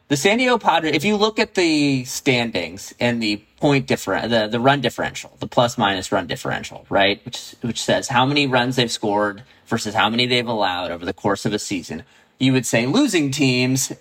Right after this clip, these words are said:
have allowed probably more runs than they've scored over the year. That is sort of a,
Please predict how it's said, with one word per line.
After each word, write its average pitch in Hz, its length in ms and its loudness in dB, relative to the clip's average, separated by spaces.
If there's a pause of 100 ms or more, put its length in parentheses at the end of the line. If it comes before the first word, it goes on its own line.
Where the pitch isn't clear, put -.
have 123 260 2
allowed 110 460 -2
probably 117 500 0
more 117 260 0
runs 104 540 -4
than 98 300 -2
they've 92 260 -4
scored - 500 -4
over 85 400 -6
the 92 140 -10
year. 85 320 -8
That - 180 -6
is - 120 -10
sort - 400 -6
of - 120 -12
a, 87 120 -2